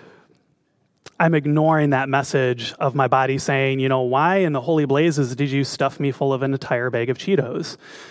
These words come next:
You know, I ignore those, and so I get an answer to that, and then the next question becomes, "Well, why did I ignore my body?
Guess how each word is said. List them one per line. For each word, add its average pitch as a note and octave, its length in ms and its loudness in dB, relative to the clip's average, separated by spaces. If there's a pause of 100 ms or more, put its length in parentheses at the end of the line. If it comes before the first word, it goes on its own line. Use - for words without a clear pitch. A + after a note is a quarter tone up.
(340)
You C3 140 -2
know, C3 340 0 (300)
I C#3+ 100 4
ignore D3+ 640 2
those, B2 340 -2
and C#3 100 0
so C3+ 480 0
I C#3+ 100 2
get C#3+ 160 0
an C#3 120 -4
answer F3 380 0
to - 120 -2
that, B2+ 240 0
and C3 100 -4
then D#3 120 0
the D3 100 0
next D3 360 -4
question C#3 420 -4
becomes, C3 480 -4
"Well, F3+ 380 2
why E3 320 0
did E3+ 160 2
I C#3+ 160 2
ignore B2 360 -4
my A2+ 160 -4
body? C3+ 560 -8